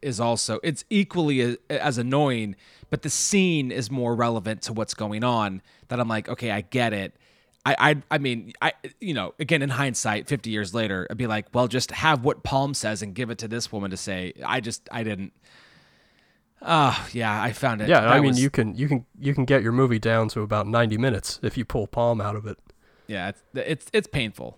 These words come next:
Speaker 1: Wa-, watching, listening to her was, was painful. Um,
Speaker 2: But, but we're on the road. This film is shot. Uh, the diner scene was very famously shot at a Denny's in Eugene, Oregon,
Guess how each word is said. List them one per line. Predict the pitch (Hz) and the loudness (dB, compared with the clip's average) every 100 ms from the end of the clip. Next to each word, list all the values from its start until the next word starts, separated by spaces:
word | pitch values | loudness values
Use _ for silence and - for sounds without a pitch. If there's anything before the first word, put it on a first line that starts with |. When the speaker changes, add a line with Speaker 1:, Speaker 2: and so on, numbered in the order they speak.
| _ | _
Speaker 1:
Wa-, | 147 156 | 2 2
watching, | 196 175 160 139 127 113 _ - 87 | 4 2 2 -4 -6 -10 _ -20 -12
listening | 139 139 131 113 | -4 -2 -2 -6
to | 98 | -8
her | 95 | -8
was, | 90 87 - | -8 -12 -14
was | 90 - | -16 -14
painful. | 92 90 - 60 - _ _ | -12 -14 -16 -18 -18 _ _
Um, | 117 104 92 85 78 _ - - | -6 -4 -6 -10 -20 _ -6 4
Speaker 2:
But, | 151 - - | 4 2 6
but | 139 | 6
we're | 123 139 | 10 10
on | 147 | 10
the | 131 | 10
road. | 131 131 135 123 | 10 10 8 4
This | 110 | -2
film | - 127 120 | 0 0 0
is | 107 | -2
shot. | - 120 113 107 _ - | -2 2 2 2 _ -6
Uh, | 123 107 | -4 -2
the | 101 | -2
diner | 101 120 127 | 2 4 4
scene | 120 139 123 | 2 2 2
was | 107 | 2
very | 110 104 | -2 0
famously | 120 113 110 104 | -2 -2 -2 -4
shot | - 120 113 - | -2 0 0 0
at | 107 | -4
a | 98 | -4
Denny's | 113 120 123 127 123 - - | -2 0 2 0 -2 -8 -8
in | 131 110 104 | -4 -4 -4
Eugene, | 101 113 107 | -4 -4 0
Oregon, | 110 127 127 123 120 | 2 2 2 0 0